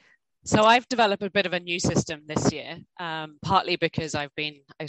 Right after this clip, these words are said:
wouldn't say I've been forced to, but so much more of my business this year has come from referrals. In fact, I'd say so far, I think nearly every transaction has come from a referral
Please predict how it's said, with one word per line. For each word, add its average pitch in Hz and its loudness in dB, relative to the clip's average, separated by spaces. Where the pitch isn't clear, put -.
wouldn't 135 -6
say 143 0
I've 127 -2
been 143 -4
forced 143 -2
to, 135 -6
but 143 2
so 185 4
much 180 -2
more 160 2
of 160 -4
my 151 -4
business 160 -4
this 160 -6
year 151 -2
has 147 -4
come 156 0
from 147 -16
referrals. 143 -6
In 156 -8
fact, - -4
I'd 143 -4
say 135 -2
so 139 -6
far, 131 -2
I 127 -4
think 151 -6
nearly 143 -4
every 151 -2
transaction 196 -2
has 208 -2
come 208 -4
from 202 -8
a 196 -2
referral 196 2